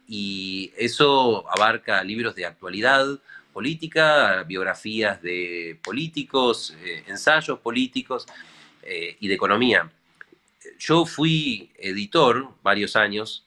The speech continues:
eh, fui director editorial de la editorial Galerna, y te puedo decir que para vender un, una novela, a veces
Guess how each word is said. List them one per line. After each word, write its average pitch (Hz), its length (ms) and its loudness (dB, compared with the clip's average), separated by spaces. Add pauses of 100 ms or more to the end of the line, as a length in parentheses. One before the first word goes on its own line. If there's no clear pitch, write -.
eh, 82 220 -8
fui 95 240 -6
director 90 460 -2
editorial 98 720 2
de 87 360 -4 (540)
la 85 100 -6
editorial 101 280 0
Galerna, 107 580 2 (200)
y 87 680 -8
te - 140 -10
puedo 110 280 6
decir 120 420 0
que 85 380 -4 (180)
para 85 340 2
vender 95 580 0
un, 104 380 -8
una 107 220 2
novela, 107 560 2 (320)
a - 80 -4
veces 165 300 -4